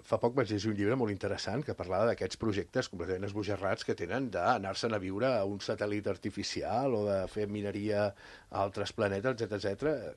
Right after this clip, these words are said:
Vull dir que finalment <laughs> la veritat és que estan les coses una mica estranyes amb tot això que anomenen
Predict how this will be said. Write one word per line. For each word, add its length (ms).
Vull 120
dir 60
que 100
finalment 400
<laughs> 640
la 120
veritat 240
és 100
que 160
estan 220
les 120
coses 160
una 100
mica 200
estranyes 420
amb 160
tot 140
això 100
que 80
anomenen 540